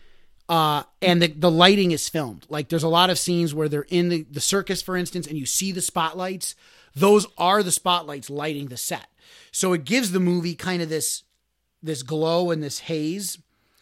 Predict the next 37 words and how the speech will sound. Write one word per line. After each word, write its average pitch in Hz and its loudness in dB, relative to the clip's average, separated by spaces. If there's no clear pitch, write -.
and 202 0
it 175 2
makes 202 0
the 233 0
movie 196 2
look 180 0
like 170 0
kind 170 2
of 165 0
a 156 -2
fuzzy 156 0
mess, 151 -4
in 170 -2
particular 175 -2
scenes 165 -2
where 156 -2
you 156 0
have, 156 0
like, 139 -6
purples 180 4
and 160 0
greens 160 0
next 180 -4
to 190 -6
each 190 -6
other, 185 -6
and 160 -2
it 147 -4
just 143 -4
looks 160 -6
like 160 -6
this, 147 -6
like, 120 -12
blur 160 2
of 139 0
bullshit. 202 2
But 185 6